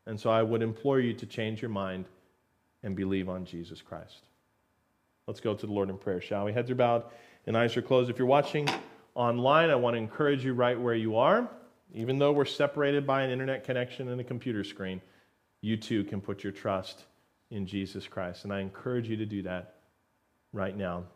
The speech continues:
If that's you tonight, would you write to us? Send us an email. If you're on our website, click the button that says, "Yes, I'll trust Christ," and we'll do our best to reach out to you. We celebrate all of those. It's a great thing to know when people come to faith in Jesus Christ.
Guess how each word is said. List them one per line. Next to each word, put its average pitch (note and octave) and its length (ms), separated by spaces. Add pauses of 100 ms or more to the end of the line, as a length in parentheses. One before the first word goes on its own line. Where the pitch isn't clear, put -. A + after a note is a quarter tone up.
If A2 160
that's C3 260
you D#3 160
tonight, F2 400
would A#2 140
you D3+ 100
write A2 320
to A#2 180
us? A2 120
Send C3+ 180
us B2 160
an A#2 160
email. A#2+ 320
If A2+ 160
you're A2 80
on G#2+ 140
our G#2 80
website, G#2+ 500
click B2 220
the A#2 80
button A2 240
that G#2 100
says, G2+ 260
"Yes, G2+ 220
I'll G2+ 140
trust G2+ 300
Christ," E2+ 360 (540)
and G#2 100
we'll G#2+ 100
do A2+ 140
our G#2+ 140
best G2+ 320
to G#2+ 60
reach G2 220
out F#2+ 240
to G#2 120
you. F#2 180 (720)
We G#2+ 120
celebrate A2 500
all G2 200
of F2 140
those. E2+ 300
It's - 140
a F#2 40
great G2+ 300
thing G2 240
to - 100
know F#2 220
when F2 120
people F#2 280
come F#2 220
to F2 100
faith F2+ 340
in F#2 80
Jesus F2 380
Christ. - 480